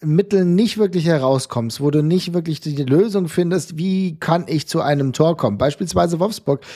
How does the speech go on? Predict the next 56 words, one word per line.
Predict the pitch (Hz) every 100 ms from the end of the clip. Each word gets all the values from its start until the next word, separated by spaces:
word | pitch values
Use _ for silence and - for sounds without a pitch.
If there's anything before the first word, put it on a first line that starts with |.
| -
dann | 147 170
ist | 185 214 - -
das | 165 165
ein | 127 127
Mittel. | 185 226 202 202 _
Wir | 135
haben | 117
es | 113
hervorragend | 110 101 - 170 185 170 165
gelöst. | 156 139 147 143 - - -
Ich | -
will | 135
nochmal, | 120 120 104 95 92 113 - -
Patrizia | - 143 143
hat |
es | 113
ja | 127
vollkommen | 156 147 143
richtig | 131
gesagt, | 135 131 131
Kamada | 135 123 143 156
herausragend, | 120 123 127 160 160 147 147
aber | 156
es | 170
waren | 170 185
alle | - 170 190 143 - -
in | - 143
einer | 151 139
sehr | 123 143 147
interessanten | 147 147 151 143 139
und | 131
guten | 123 151 143
Verfassung. | 135 131 117 135 135 180 185 - -
Und | 151 185
das | 190
ist | 240
für | 220
mich | 226 -
tatsächlich | 208 185 226
auch | 214
so | 190
eine | 190 151
Aufstellung, | 202 208 202 190
wir | 156
reden | 151 175
ja | 170
gleich | 139 139 170
noch | 180 143
darüber, | 156 147 139 156 147 - _
wie | 156
ich | 165
mir | 185
das | 180 165
öfter | 202 160 131
vorstellen | 104 104 - 117 117
kann, | 113 139 170